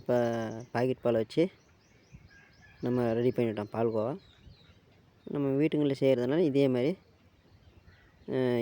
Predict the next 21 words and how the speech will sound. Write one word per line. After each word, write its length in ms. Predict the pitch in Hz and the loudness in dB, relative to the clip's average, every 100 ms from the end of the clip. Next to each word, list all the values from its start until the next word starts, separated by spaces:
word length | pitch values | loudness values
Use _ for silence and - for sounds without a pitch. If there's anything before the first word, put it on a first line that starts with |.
| 123 | 0
ஈஸியான 340 | 127 131 127 123 | 0 0 2 0
முறையில் 300 | 120 117 143 151 120 123 | -2 0 0 2 0 2
பால்கோவா 340 | 127 120 113 110 | 2 2 -4 -4
செஞ்சுக்கலாம். 420 | 107 117 117 165 - _ _ _ _ _ _ _ _ _ _ _ _ _ | -6 -6 -8 -10 -16 _ _ _ _ _ _ _ _ _ _ _ _ _
இதவே 380 | 139 143 151 160 156 139 | 2 4 8 8 6 4
நம்ம, 200 | 135 202 - - - _ - _ _ - - - 160 | 2 0 -4 -20 -20 _ -20 _ _ -20 -20 -6 0
அஹ், 760 | 160 139 131 131 127 127 127 123 - | 2 2 2 0 -2 -4 -6 -8 0
தட்டில் 360 | 139 - 160 135 | 0 2 2 4
நல்லா 180 | 135 131 | 4 4
அமுக்கி 260 | 131 135 180 143 | 2 0 -2 -2
கட் 160 | - | 0
பண்ணிட்டோம்னா, 420 | 135 131 127 131 214 - _ _ _ - - _ - - - | 0 0 -2 -2 -2 -8 _ _ _ -20 -20 _ -20 -14 -4
அஹ், 220 | 135 127 123 | -2 2 4
பர்பி 260 | 143 147 139 | 4 4 4
மாதிரி 140 | 139 127 | 4 4
வந்துடும். 320 | 117 107 120 - _ - - _ - - _ _ - - _ _ _ _ _ _ _ - | 2 -2 -4 -10 _ -20 -20 _ -20 -20 _ _ -20 -20 _ _ _ _ _ _ _ -4
பர்பி 340 | 131 143 151 151 | 4 4 4 2
மாதிரி 160 | 147 147 | 4 6
வரும். 180 | 143 143 | 6 4
என்ன 120 | 135 156 160 147 143 139 127 | 6 6 6 4 2 2 2
நம்ம 160 | 127 | 0